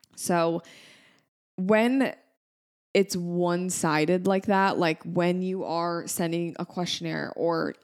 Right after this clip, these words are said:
emailing your client a million times, like, that's very one-sided, and just make sure that, like,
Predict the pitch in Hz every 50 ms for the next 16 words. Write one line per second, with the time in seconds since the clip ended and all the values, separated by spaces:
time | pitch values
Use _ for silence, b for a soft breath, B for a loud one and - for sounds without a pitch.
0 | _ - 196 190 185 185 180 180 175 170 170 165 165 165 - 185 165 165 - -
1 | 165 165 160 160 156 160 175 175 156 - 147 143 160 - - B B B B B
2 | B B B B B - 185 175 165 156 - - - 180 190 202 233 262 - 254
3 | 220 214 196 202 196 180 165 160 151 170 - - 95 123 127 143 170 185 202 202
4 | - - - - 180 180 170 156 156 135 104 - - - b b b b b _
5 | _ _ _ _ _ _ _ - 202 185 - 247 285 285 247 208 196 190 196 226
6 | 240 - - - 190 170 170 175 180 175 175 175 156 110 - - 156 135 113 -
7 | - - -